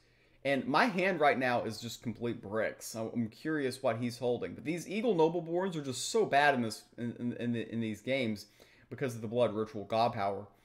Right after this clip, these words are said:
And the Possessed Acolyte's just a two mana two two at the moment. Okay, Riled Ursine. Not, not super, super effective here. He should be able to play one more minion.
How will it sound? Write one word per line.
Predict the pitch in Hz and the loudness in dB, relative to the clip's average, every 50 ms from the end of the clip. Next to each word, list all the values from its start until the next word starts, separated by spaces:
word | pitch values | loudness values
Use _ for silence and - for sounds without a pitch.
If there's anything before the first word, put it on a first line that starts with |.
| _ _ _ _ _ - | _ _ _ _ _ -6
And | 113 113 113 | -6 -4 -4
the | 107 | -4
Possessed | - 127 127 151 147 147 - 170 | -4 -2 2 4 4 4 4 4
Acolyte's | 156 165 170 160 147 131 120 110 - - | 4 4 4 4 4 4 4 2 0 -4
just | 131 123 - | -10 -10 -10
a | 113 | -10
two | 110 - 131 | -8 -4 -2
mana | 123 120 120 113 107 104 | 0 0 2 2 0 -2
two | - - 113 | -4 -6 -8
two | 107 - 139 127 117 | -8 -4 -4 -2 -2
at | 101 98 | -2 -4
the | 101 | -4
moment. | 104 110 110 110 107 104 95 - - _ _ _ _ _ _ _ _ _ _ _ _ _ _ _ _ _ _ _ _ _ - | -4 -4 -2 -2 -2 -4 -6 -8 -12 _ _ _ _ _ _ _ _ _ _ _ _ _ _ _ _ _ _ _ _ _ -8
Okay, | - 101 107 107 | -6 -4 -2 -2
Riled | 104 101 107 104 104 104 - | -2 -2 -2 -2 -2 -4 -4
Ursine. | - 127 131 127 - - 139 131 127 127 127 131 127 127 123 120 - _ _ _ _ _ _ _ _ _ _ _ _ _ _ _ _ _ _ _ _ _ _ _ _ - | -6 -6 -6 -6 -6 -6 -6 -4 -4 -4 -4 -4 -4 -6 -6 -8 -14 _ _ _ _ _ _ _ _ _ _ _ _ _ _ _ _ _ _ _ _ _ _ _ _ -8
Not, | 113 127 135 131 110 - - - - | -6 -4 -2 -2 -2 -4 -6 -10 -6
not | 139 156 147 - - | -4 -2 -2 -2 -4
super, | - - - - 147 139 139 143 135 | -8 -12 -10 -8 -8 -8 -8 -8 -10
super | 127 - - 139 127 - 139 135 127 | -10 -8 -8 -10 -8 -6 -4 -4 -4
effective | 123 - 135 123 123 123 131 120 120 | -4 -2 -2 -4 -4 -4 -8 -10 -10
here. | - - - 127 127 123 | -10 -10 -6 -4 -4 -4
He | 120 123 135 | -6 -8 -12
should | 127 - - 143 131 | -12 -10 -10 -8 -4
be | 139 135 | -2 -2
able | 127 117 | -2 -4
to | 110 107 | -4 -8
play | - 131 123 117 | -4 -2 -2 -2
one | 117 110 110 147 156 151 143 | -2 -2 -4 -4 -4 -4 -4
more | 139 135 127 | -2 -2 0
minion. | 120 120 123 120 117 110 104 98 101 107 107 | 0 0 0 0 0 -2 -2 -2 -4 -6 -8